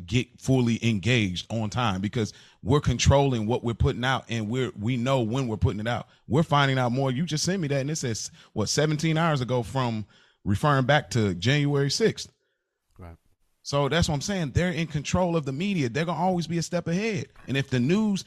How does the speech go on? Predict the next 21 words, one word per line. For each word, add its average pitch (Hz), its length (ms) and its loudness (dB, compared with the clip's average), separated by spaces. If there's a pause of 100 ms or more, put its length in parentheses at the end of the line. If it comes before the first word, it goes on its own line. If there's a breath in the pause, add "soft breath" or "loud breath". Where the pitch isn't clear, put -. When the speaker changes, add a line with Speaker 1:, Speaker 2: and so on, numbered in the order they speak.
(120)
Speaker 1:
we're, 170 260 0
and 143 240 0 (400 loud breath)
if 120 180 2
we're 202 140 4
taking 180 460 4
the 127 120 0
information 143 840 0
you 151 160 2
guys 151 320 2
are 104 60 -2
giving 143 340 -2
us, 110 140 -2
you're 160 140 2
giving 147 420 -2
us 127 160 -4
what 131 240 -6
you, 127 260 -2
you're 135 140 0
spoon 175 480 0
feeding 117 360 2
us 110 160 -4